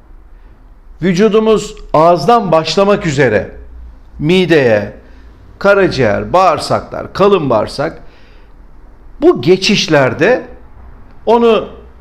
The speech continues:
pasta, tavuk, tereyağı olarak tanımaz. Onu alır, işlemden geçirir,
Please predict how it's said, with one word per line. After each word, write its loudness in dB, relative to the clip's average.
pasta, 0
tavuk, 0
tereyağı 2
olarak 2
tanımaz. -4
Onu 0
alır, 0
işlemden 0
geçirir, -2